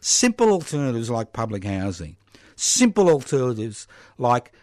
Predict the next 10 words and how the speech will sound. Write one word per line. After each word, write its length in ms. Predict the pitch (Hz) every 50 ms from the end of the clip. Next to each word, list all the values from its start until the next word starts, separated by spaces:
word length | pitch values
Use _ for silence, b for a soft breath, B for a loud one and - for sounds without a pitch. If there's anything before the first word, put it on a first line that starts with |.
| b b b -
reintroducing 840 | 123 127 147 151 147 123 - 131 104 113 123 127 120 - - 110
a 60 | 104
people's 440 | 101 - - 123 113 - 113 107 95
own 220 | 110 101 98 95 92
bank. 400 | 85 - 95 82 82 80 - b b b b
Simple 560 | _ - - - - - 240 220 180 202 175
alternatives. 960 | 165 156 143 135 - - - 147 139 131 120 98 85 78 73 - - - - - _ _ _ _ _ _ _ _ _ _ _ -
No 220 | 104 107 127 151
discussion 640 | 156 139 131 - - - 101 90 95 - - 95 - - _ _ _ _
ever. 320 | - 101 92 82 78 78